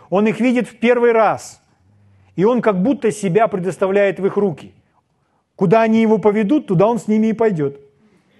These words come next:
Но почему Пётр может это делать? Потому что он, почему он уверен?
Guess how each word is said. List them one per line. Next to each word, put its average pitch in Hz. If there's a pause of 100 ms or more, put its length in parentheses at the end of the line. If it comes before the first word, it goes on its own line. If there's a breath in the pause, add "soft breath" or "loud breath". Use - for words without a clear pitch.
(400 soft breath)
Но 160
почему 240
Пётр 226
может 208
это 175
делать? 143
Потому 190
что 208
он, 190
почему 214
он 214
уверен? 165